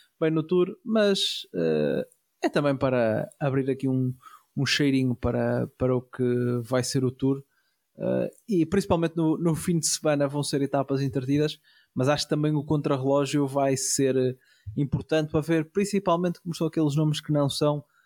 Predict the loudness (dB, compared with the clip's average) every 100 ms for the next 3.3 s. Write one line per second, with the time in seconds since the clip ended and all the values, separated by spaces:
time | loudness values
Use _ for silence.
0 | _ -10 -6 -2 0 0 0 0 0 0
1 | 0 -2 0 -2 -4 -4 0 0 0 -2
2 | -4 -4 0 0 -2 -6 -2 -2 0 -2
3 | 0 -2 -4